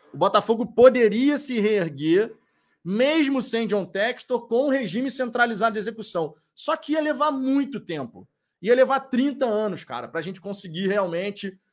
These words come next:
tá ali, ainda com algumas dívidas, mas tudo equilibrado. A gente vai acelerar esse processo, só que não vai ser da maneira como todo mundo quer.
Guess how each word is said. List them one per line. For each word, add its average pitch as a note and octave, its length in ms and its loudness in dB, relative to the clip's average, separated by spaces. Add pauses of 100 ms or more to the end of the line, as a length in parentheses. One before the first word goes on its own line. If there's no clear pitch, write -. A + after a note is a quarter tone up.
(280)
tá G3+ 160 0
ali, G#3 280 0 (720)
ainda G#3+ 380 2
com A#3 100 0
algumas F3+ 380 2
dívidas, A#3 400 -4
mas A3+ 360 -4
tudo B3 320 -6
equilibrado. F3 720 -2 (640)
A D#3 100 -2
gente G#3+ 200 -6
vai F#3+ 420 0 (240)
acelerar G#3+ 600 4
esse G3+ 160 -4
processo, F3 500 -4
só G#3+ 100 -6
que G#3+ 120 -12
não C4 120 -2
vai C4+ 140 -2
ser A#3+ 220 -4
da C4+ 100 -4
maneira B3+ 300 0
como C4 220 -4
todo B3+ 260 -4
mundo B3+ 240 -4
quer. A#3 360 -6